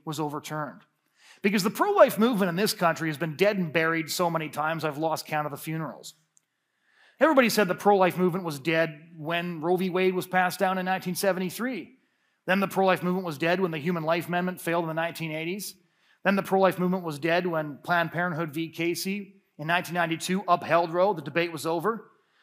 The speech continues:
Some of you might actually remember how you felt the night Obama got reelected and it looked like the Supreme Court was lost forever.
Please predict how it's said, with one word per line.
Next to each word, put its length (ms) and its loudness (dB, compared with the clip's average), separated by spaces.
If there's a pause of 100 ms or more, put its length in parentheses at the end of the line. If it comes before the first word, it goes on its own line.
(140)
Some 160 2
of 120 2
you 320 0
might 200 2
actually 300 4
remember 440 4
how 140 2
you 160 -4
felt 280 0
the 60 -4
night 160 0
Obama 380 2
got 180 0
reelected 500 0
and 80 -8
it 80 -8
looked 160 -2
like 100 0
the 80 -6
Supreme 360 -4
Court 240 -2
was 140 -8
lost 340 -2
forever. 460 -4